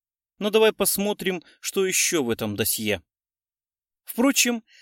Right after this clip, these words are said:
чего-то из ряда вон выходящего там не обнаружилось. Излагалась информация о семье Кипрасова,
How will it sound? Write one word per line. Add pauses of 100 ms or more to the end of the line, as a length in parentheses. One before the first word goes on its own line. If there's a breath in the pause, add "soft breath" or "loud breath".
чего-то
из
ряда
вон
выходящего
там
не
обнаружилось. (340 loud breath)
Излагалась
информация
о
семье
Кипрасова,